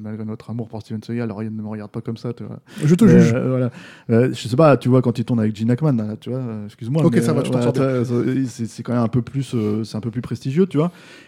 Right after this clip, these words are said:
Speaker 1: Et ce qui est étonnant, en fait, si tu veux, c'est que, mais c'est vrai qu'il faisait des petites séries B jusqu'à cette époque-là. C'est
Speaker 2: Ouais.
Speaker 1: là, c'était son premier, sa-,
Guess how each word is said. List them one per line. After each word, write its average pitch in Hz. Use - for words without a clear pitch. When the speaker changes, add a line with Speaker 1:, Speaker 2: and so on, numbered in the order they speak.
Speaker 1:
Et 120
ce -
qui -
est 127
étonnant, 143
en 180
fait, 170
si -
tu 127
veux, 165
c'est 131
que, 113
mais 123
c'est 127
vrai 156
qu'il 139
faisait 123
des 123
petites 139
séries 147
B 135
jusqu'à 113
cette -
époque-là. 107
C'est -
Speaker 2:
Ouais. 127
Speaker 1:
là, -
c'était 123
son 117
premier, 123
sa-, 117